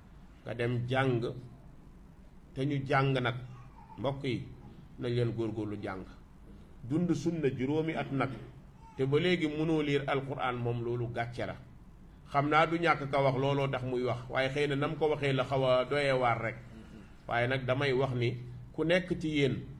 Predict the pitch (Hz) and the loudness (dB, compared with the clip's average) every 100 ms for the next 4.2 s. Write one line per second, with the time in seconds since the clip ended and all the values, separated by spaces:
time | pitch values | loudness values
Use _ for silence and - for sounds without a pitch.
0 | - - - - 113 123 123 165 139 151 | -16 -16 -14 -10 -2 0 2 0 2 2
1 | 139 127 123 123 131 139 135 123 117 120 | 4 2 0 0 0 0 0 0 -2 -2
2 | 107 - 120 101 - - - - - 139 | -6 -4 -4 -4 -8 -16 -20 -20 -6 -4
3 | 139 143 160 147 131 120 120 113 113 110 | -2 0 2 2 2 2 0 -2 -4 -6
4 | 107 104 | -6 -8